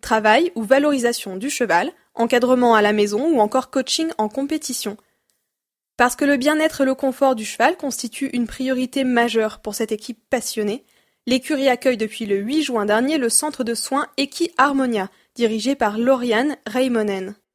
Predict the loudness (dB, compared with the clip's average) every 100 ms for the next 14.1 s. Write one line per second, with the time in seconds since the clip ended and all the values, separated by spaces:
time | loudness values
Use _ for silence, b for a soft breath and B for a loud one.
0 | _ -6 0 2 0 0 0 2 2 4
1 | 2 0 0 2 2 0 0 -2 -4 -4
2 | 0 2 0 0 0 -2 -4 -6 -6 -2
3 | 0 0 0 0 0 0 -4 -4 -4 -2
4 | -2 -2 -2 -4 -4 -4 -6 -8 -6 -4
5 | -2 -2 0 0 0 0 0 -2 -2 -2
6 | -2 -4 -10 -12 _ _ _ _ -2 0
7 | 2 2 -2 -2 -2 -2 -2 -2 -4 -4
8 | 0 0 -2 -4 0 -2 0 -2 -2 -2
9 | -2 -4 -2 0 2 -2 -2 -2 -2 -4
10 | -2 -4 -2 -4 -4 -6 -2 0 2 0
11 | 0 0 0 -2 -2 -4 0 0 0 0
12 | 0 -2 0 -2 -4 -4 -4 -4 -6 -6
13 | -2 -2 0 -4 -6 -4 -2 -2 -4 -12
14 | -20